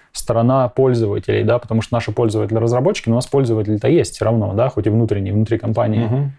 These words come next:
Speaker 1: Вот эта сторона, то есть это всё проговаривается. А, после этого собеседования, они, они очень для меня выматывающие, ну, не выматывающие, а много энергии я расходую на это дело, ну, по понятным причинам.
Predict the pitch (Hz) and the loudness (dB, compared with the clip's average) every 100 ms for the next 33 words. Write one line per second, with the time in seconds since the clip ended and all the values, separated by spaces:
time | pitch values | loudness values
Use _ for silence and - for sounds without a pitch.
0 | _ _ - 123 202 165 - 139 131 120 | _ _ -2 2 2 0 -2 2 2 2
1 | - 127 - 135 123 127 196 233 175 139 | 0 -2 0 -2 0 2 2 4 2 2
2 | - 120 117 _ _ _ _ _ 120 117 | 0 -2 -2 _ _ _ _ _ 2 4
3 | 113 120 127 147 143 123 131 127 147 135 | 4 0 2 2 2 2 0 2 2 2
4 | 120 113 120 131 139 131 151 131 120 117 | 2 0 2 2 2 2 2 2 2 2
5 | 120 120 110 139 226 147 117 - 147 117 | 2 2 2 2 2 2 2 2 2 4
6 | 120 165 147 107 - 107 107 - _ 123 | 4 2 0 -2 -2 0 0 -4 _ 0
7 | 131 123 123 113 104 101 - - 107 107 | 2 2 2 2 0 -2 -2 -2 -2 -2
8 | 110 110 110 110 110 131 107 117 117 110 | -2 -2 0 -2 -2 -2 -2 -2 0 0
9 | 110 113 - 120 117 | -2 -2 -2 -2 -2